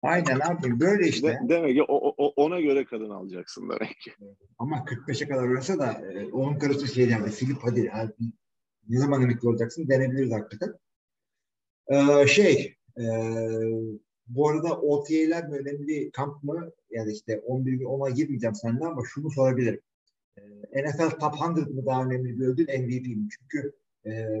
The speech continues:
Speaker 1: Kaan
Speaker 2: <laughs>
Speaker 1: birini sevdiği oyuncu, birini sevmediği oyuncu kazandığı için onu da söyledi.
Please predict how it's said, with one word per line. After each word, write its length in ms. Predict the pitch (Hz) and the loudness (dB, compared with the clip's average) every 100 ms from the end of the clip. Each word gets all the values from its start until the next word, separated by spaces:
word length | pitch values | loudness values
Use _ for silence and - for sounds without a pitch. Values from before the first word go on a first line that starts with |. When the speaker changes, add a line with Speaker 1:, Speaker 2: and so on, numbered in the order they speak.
| 107 | -6
Speaker 1:
Kaan 300 | - 143 156 | -4 -2 -2
Speaker 2:
<laughs> 1700 | 151 - - - - - - - - - _ _ _ _ - 190 - | -2 -4 -4 -6 -6 -10 -10 -16 -16 -20 _ _ _ _ -6 -6 -2
Speaker 1:
birini 240 | 170 170 | 2 2
sevdiği 380 | 156 147 147 165 | 2 0 0 0
oyuncu, 340 | 170 151 160 147 | -2 0 -2 -2
birini 200 | 147 170 | -2 -2
sevmediği 460 | - 151 156 143 | -2 -2 -2 -2
oyuncu 200 | 143 143 | 0 -2
kazandığı 400 | 135 139 143 143 | -2 -2 0 0
için 200 | 143 170 | -2 -2
onu 240 | 160 143 131 | -2 2 2
da 60 | |
söyledi. 400 | 117 110 104 - | 0 -4 -6 -14